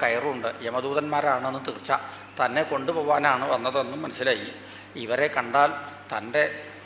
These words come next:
ആ ഓമന മകൻ പേടിക്കില്ലേ? പെട്ടെന്ന്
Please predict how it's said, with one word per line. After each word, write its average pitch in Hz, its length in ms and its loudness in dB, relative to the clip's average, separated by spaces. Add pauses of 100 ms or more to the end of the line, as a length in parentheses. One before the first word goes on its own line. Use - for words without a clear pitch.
(240)
ആ 117 140 0
ഓമന 127 540 0
മകൻ 151 320 0 (160)
പേടിക്കില്ലേ? 143 600 -4 (360)
പെട്ടെന്ന് 180 760 2